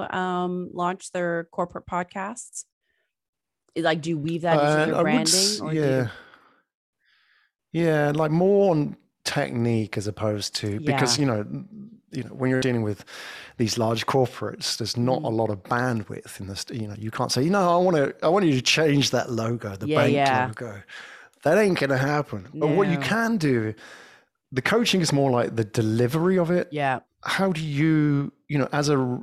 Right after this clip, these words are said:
Speaker 2: as a human voice for that management consultancy or that bank, how do you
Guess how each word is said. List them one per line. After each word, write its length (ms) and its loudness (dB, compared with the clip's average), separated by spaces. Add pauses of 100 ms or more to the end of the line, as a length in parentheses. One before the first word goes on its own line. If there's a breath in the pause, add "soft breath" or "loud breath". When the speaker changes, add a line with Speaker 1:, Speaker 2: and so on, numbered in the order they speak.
(100)
Speaker 2:
as 180 0
a 300 0 (600)
human 580 2
voice 640 0
for 220 -8
that 260 -4 (680)
management 420 0
consultancy 540 -2
or 80 -10
that 240 -4 (300)
bank, 460 -4 (600 loud breath)
how 280 -2
do 80 -2
you 400 -4